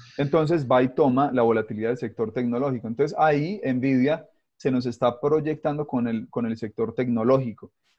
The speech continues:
Es importante, y esto lo vas a tener que repasar, porque ¿eso qué significa? Que Nvidia aparentemente está teniendo más fuerza que el sector tecnológico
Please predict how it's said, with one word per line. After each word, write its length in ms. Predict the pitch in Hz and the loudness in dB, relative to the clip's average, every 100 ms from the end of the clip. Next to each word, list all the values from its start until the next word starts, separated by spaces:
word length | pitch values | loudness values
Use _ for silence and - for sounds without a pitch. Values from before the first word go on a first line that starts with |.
| - | -8
Es 120 | 120 | -6
importante, 540 | 156 160 143 147 151 | -2 -2 -2 -2 -2
y 20 | 156 | -4
esto 160 | 156 | -2
lo 80 | 147 | 0
vas 120 | 123 | 2
a 40 | 143 | 0
tener 260 | 143 127 - | -6 -6 -6
que 80 | |
repasar, 480 | 143 147 135 147 147 | -6 -4 -4 -4 -4
porque 480 | - 160 127 - 117 _ _ _ | 2 2 2 -2 -6 _ _ _
¿eso 220 | - 127 151 | -4 -2 -2
qué 100 | 160 | -2
significa? 540 | 151 147 156 120 117 | -2 -4 -4 -2 -2
Que 220 | - 151 165 | -2 -4 -4
Nvidia 600 | 156 185 151 135 143 151 _ _ _ | -6 -4 0 0 -2 -6 _ _ _
aparentemente 580 | 120 120 123 131 160 151 | -6 0 0 0 -4 -6
está 140 | 139 123 | -6 -4
teniendo 360 | 135 135 127 | -2 -2 -2
más 380 | 123 139 165 160 | -2 -2 -2 -4
fuerza 360 | 165 151 127 127 | 2 2 2 -4
que 100 | 117 | -6
el 60 | |
sector 360 | 117 - 117 107 | -8 -4 -4 -2
tecnológico 840 | 127 120 117 123 131 123 107 - | -4 -2 0 0 0 -2 -10 -14